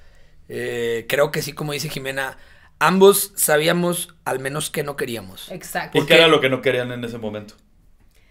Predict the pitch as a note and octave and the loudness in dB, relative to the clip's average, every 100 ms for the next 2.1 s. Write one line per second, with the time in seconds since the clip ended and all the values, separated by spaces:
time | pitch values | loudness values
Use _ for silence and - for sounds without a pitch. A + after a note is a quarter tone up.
0 | _ _ B3 C4+ C#4 C#4 D#4+ E4 C4+ B3 | _ _ -4 -4 -2 -6 -4 -6 -4 -4
1 | A#3+ B3+ C#4 D#4+ C#4+ C#4 C#4+ C#4 C4 D4 | -2 -4 -6 -8 -2 -2 0 -2 -2 -6
2 | F4+ | -6